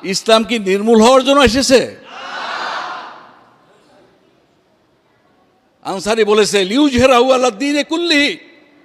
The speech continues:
এ দিন তো বিজয়ের জন্য এসেছে, বিজয়ী বেঁচে থাকার জন্য এসেছে।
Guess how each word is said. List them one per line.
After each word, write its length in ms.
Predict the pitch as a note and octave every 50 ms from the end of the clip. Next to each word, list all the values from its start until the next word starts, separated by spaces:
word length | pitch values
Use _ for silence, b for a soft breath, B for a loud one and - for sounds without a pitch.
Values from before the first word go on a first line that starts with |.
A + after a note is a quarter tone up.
| _ _ _ _ _ _ _ _ _ _ _ _ _ _ _ _ _ _ _ _ _ _ _ _ _ _ _ _ _
এ 140 | - G3+ A3
দিন 240 | G3 G#3+ C4 C#4+ B3
তো 120 | G3 D4+
বিজয়ের 420 | B3 G#3+ C4 C4+ D4 D4 C#4+ D4+ D4
জন্য 200 | D#4 D4+ D#4 D4
এসেছে, 480 | B3 C4 C4+ - - A3+ F3+ B2 - - - - _ -
বিজয়ী 380 | C3 D#3 G#3 A3+ A3 C#4 C#4+ C#4
বেঁচে 280 | G3 G3+ C4 B3+ D4 C4+
থাকার 380 | - - - - D4 D4+ C4
জন্য 200 | A3 C4 A#3+ A3+
এসেছে। 380 | - - E3+ F#3+ - D3+ B2